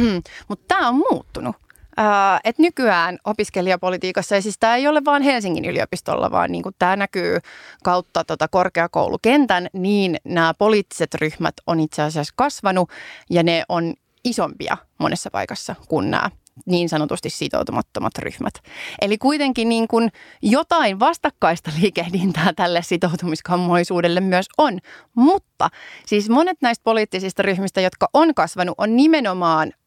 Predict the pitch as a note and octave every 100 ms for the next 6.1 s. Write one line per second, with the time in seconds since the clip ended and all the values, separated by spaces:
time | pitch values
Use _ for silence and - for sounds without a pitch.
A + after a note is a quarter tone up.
0 | G#3 A#3+ C4+ A3+ F3 - C#3+ B2+ E3+ D#3+
1 | D#3 E3 F3 F#3+ D#3 D#3 - - - E3+
2 | E3 F3 F3 F3 F#3 G3 F3+ D#3+ D#3+ D#3+
3 | F3+ G#3 G3 F3 D#3 D#3 D3+ D3+ D#3 C#3+
4 | - F3 G#2 G#2+ - - - - - -
5 | F3 A#3 C#4+ - A3+ - F#3 F3 _ E3+
6 | F3